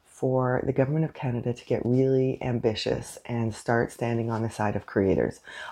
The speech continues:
I would like to encourage them to create two different kinds of copyright.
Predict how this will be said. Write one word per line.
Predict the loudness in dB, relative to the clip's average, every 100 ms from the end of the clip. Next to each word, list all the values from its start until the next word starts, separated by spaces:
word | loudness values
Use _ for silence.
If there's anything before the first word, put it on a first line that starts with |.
| 0
I | 4
would | 4 4
like | 0 0
to | -4
encourage | -2 2 2 2
them | -4 -6
to | -8
create | 0 4 6 4 0
two | 2 4 6
different | 4 0 -4
kinds | -6 -4 -4 -8
of | -16
copyright. | -6 -2 0 0 -2